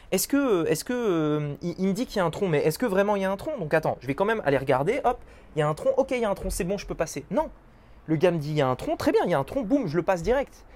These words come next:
Tu vois, je me prends pas la tête. On me dit, « Il y a un tronc », c'est qu'il y a un tronc, tout simplement. Là où je veux en venir, c'est que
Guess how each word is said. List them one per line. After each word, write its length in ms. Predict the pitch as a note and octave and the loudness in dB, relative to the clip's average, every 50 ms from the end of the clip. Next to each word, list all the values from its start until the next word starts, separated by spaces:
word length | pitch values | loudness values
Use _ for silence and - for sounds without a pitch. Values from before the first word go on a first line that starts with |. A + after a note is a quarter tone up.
| - - | -18 -4
Tu 80 | - A3 | 0 0
vois, 80 | A#3 | 2
je 80 | G#3 E3 | 2 2
me 100 | F#3 F#3 | -2 0
prends 160 | - - G#3 | 0 2 2
pas 80 | - F#3 | 4 4
la 120 | A#3 A#3 | 4 2
tête. 280 | A#3 B3+ A3+ G3+ - - | 0 -2 -6 -6 -8 -6
On 80 | F3 D#3+ | -4 -2
me 60 | D#3+ | -2
dit, « 100 | D#3 E3 | -2 -2
Il 60 | D#3+ D#3 | -2 -2
y 40 | |
a 60 | D#3 D3 | -2 -2
un 80 | D3 | -2
tronc », 200 | - - B3 C4+ B3+ | -4 -6 -8 -8 -8
c'est 180 | - - G#3 - | -8 -8 -8 -8
qu'il 100 | - F#3+ | -8 -10
y 40 | |
a 40 | F#3 | -10
un 60 | F#3+ | -10
tronc, 180 | - - A3+ G3 - - | -10 -12 -14 -16 -16 -18
tout 100 | - - | -16 -12
simplement. 380 | - F#3 E3+ G3 G3+ F#3+ E3 - - - - - - - - - - - - - - - - - - - - - - | -10 -8 -6 -6 -6 -6 -6 -8 -14 -20 -20 -20 -20 -20 -20 -20 -20 -20 -20 -20 -20 -20 -20 -20 -20 -20 -20 -6 0
Là 120 | F#3 B3 C4+ | 2 2 2
où 80 | A#3 | 2
je 60 | D#3+ | 2
veux 60 | D#3+ F3 | 0 0
en 60 | E3 | 0
venir, 200 | D#3 F3 E3+ D3 | -2 -4 -8 -8
c'est 140 | - - C#3 | -8 -8 -6
que 240 | - C#3 B2+ A#2 | -4 -4 -4 -6